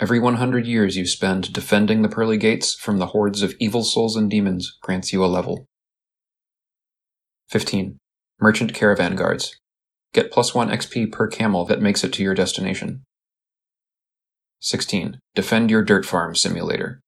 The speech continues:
Get plus fifty X P for each month's worth of food you grow. You won't grow enough for the year. Seventeen. Dark cultists.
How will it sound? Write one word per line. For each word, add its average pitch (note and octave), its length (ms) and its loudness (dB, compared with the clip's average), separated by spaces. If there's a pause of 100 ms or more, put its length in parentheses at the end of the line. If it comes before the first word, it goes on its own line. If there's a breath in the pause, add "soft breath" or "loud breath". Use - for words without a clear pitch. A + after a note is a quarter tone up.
(460)
Get - 160 6
plus - 240 2
fifty - 380 0
X G#2 180 -2
P G2 240 0
for G#2 200 -4
each A2 260 -2
month's G#2 400 0
worth F#2 320 0
of F2 100 -2
food G2 320 -6
you F#2 80 -4
grow. F2+ 400 -2 (760)
You G2+ 100 -2
won't G2+ 160 0
grow F#2 160 0
enough F2 220 -6
for - 100 -12
the - 120 -8
year. - 260 -8 (1600)
Seventeen. G2+ 680 -2 (220)
Dark - 320 0
cultists. - 680 -6